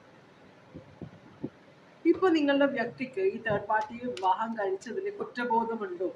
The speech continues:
അതാണ് നമ്മൾ നോക്കാൻ പോകുന്നത്. കുറ്റബോധമുണ്ട്. കാരണം തേർഡ് പാർട്ടിയെ ഈ വ്യക്തി കണ്ടിരുന്നത്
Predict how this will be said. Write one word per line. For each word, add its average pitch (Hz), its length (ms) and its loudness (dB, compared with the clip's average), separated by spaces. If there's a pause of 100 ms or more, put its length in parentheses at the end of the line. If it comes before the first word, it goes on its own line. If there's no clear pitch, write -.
(200)
അതാണ് 196 260 -2
നമ്മൾ 359 320 -6
നോക്കാൻ 359 320 -6
പോകുന്നത്. 320 380 -6 (1800)
കുറ്റബോധമുണ്ട്. 247 840 2 (260)
കാരണം 262 400 2 (500)
തേർഡ് 247 360 0
പാർട്ടിയെ 294 400 4
ഈ 254 180 0
വ്യക്തി 214 380 -6
കണ്ടിരുന്നത് 226 800 -2